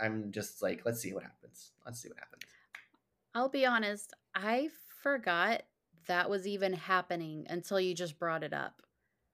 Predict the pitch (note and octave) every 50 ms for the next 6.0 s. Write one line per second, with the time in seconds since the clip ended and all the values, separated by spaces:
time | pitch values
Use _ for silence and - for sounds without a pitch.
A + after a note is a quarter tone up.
0 | _ - - E3 F3+ A#3+ D4 E4 C4 B3 B3+ B3 G#3 D#3 C#3 B2+ B2 A#2+ - -
1 | C#4+ - - G4+ D#4+ - - B3 C4 C#4 D#4 D#4 D#4+ - D4+ D4+ D#4+ C#4+ C4 B3+
2 | A#3 - - A3 A3 A#3+ C4 A#3+ B3+ B3+ C4 C4 A#3+ - - - A#3 A3 A3 -
3 | A#3 A3+ - G#3 G#3+ G#3 F#3+ G#3 F#3+ F#3 F3 F3 E3+ E3+ E3 D#3 - - - -
4 | - - - - _ _ _ _ _ _ _ _ _ _ _ _ - - - -
5 | A#3 A3 G#3 F#3+ F3 E3 E3 D3+ - - E3+ E3 D#3+ D#3+ D#3+ E3 E3+ - - -